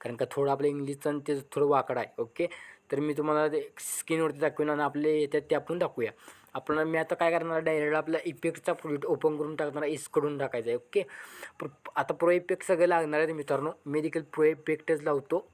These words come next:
ओके, सेटिंग काहीसुद्धा करू नका मी सांगितल्याशिवाय. सर्वात आधी आपण व्हिडिओ इफेक्ट बघूया. ओके, आता बघू शकता इथं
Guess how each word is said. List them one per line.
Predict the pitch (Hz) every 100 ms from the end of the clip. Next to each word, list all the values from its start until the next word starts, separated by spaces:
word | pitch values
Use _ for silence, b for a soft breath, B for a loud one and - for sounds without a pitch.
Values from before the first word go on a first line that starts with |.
| -
ओके, | 135 185 180
सेटिंग | 165 156 170
काहीसुद्धा | 165 160 165 - 160 170
करू | 175 160
नका | 156 143
मी | 156
सांगितल्याशिवाय. | 170 147 139 139 143 165 - B B B
सर्वात | 170 165 185
आधी | 202 185
आपण | 185 196
व्हिडिओ | 185 156
इफेक्ट | 175 175 165
बघूया. | 147 143 131 107 - -
ओके, | 127 - 202 202 B B B
आता | 131 156
बघू | 156 170
शकता | 165 -
इथं | 175 - 185